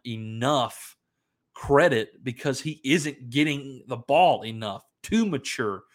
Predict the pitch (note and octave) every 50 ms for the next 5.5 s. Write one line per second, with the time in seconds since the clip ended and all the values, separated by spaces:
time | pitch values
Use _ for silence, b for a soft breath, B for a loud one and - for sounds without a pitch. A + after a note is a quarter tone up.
0 | b b b b b - - A3 A3 G#3+ D3+ C3 C#3 C3 A#2+ A2 F#2+ F#2 F#2 G2+
1 | _ b b b b b b b b - B2+ B2+ B2+ A#2+ A#2+ - _ _ _ _
2 | _ - F3+ A#3 F3 D3+ F#3 E3 C#3+ A#2+ A2 A#2+ G#2+ G#2+ A#2 G#2+ G2+ F#2+ F2+ G2+
3 | F#2 F#2 F2+ - _ _ _ - B2 C3 B2+ A#2+ A#2+ - - - D3 F3 G#3+ A#3
4 | A3 D3+ A#2 - - - D3 C#3+ C#3 B2 A#2 - C3 C3 C3+ C3+ C3 C#3 C3+ B2+
5 | C3 C3 - D3+ C#3+ D3 D3 C#3+ C#3+